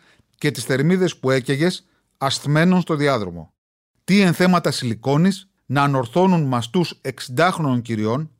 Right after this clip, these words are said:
οι οποίες κάπου ανάμεσα στον τρίτο και στον τέταρτο σύζυγό τους, φλέρταραν ανενδίαστα με τον personal trainer. Ο κοινωνικός ανατόμος,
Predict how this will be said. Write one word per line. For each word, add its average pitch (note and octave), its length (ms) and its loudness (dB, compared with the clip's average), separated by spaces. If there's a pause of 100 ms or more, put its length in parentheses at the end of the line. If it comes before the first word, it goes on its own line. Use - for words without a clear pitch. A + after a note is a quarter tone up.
(120)
οι C3 120 -2
οποίες C#3+ 380 0
κάπου F3 300 0
ανάμεσα D#3 400 0
στον C3 220 -4
τρίτο E3 360 0
και B2 180 -4
στον B2 220 -4
τέταρτο D3 420 -2
σύζυγό A#2 460 -4
τους, F#3+ 300 -6 (440)
φλέρταραν D#3 640 0
ανενδίαστα D3+ 800 -2 (320)
με C#3+ 140 -2
τον B2 220 -2
personal E3 580 0 (260)
trainer. G#2+ 400 -2 (600)
Ο C#3 120 -2
κοινωνικός C#3+ 580 0
ανατόμος, D#3+ 720 0